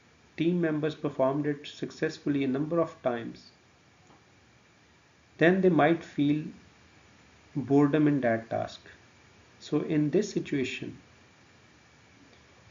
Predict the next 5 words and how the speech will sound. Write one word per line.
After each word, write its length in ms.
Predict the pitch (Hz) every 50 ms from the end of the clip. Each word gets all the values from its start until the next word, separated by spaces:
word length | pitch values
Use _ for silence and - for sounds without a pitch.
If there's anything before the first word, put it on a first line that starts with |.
| - - _ _ _ - - - -
leader 420 | 139 139 151 165 160 190 196 196 196 - - -
uses 680 | 143 143 156 160 156 160 180 175 170 - - - - - - - - - - - - - - - - - - - - - - - -
motivational 680 | 143 147 147 170 160 160 170 170 - - 190 175 156
behavior. 580 | 139 135 - - 131 127 123 123 131 120 110 110 - - - - - - - - - - _ _ - - _ _ - - - - - - _ - - _ - - - - - _ _ - - - - _ - _ - - _ -
He 360 | 151 165 170 165 156 - -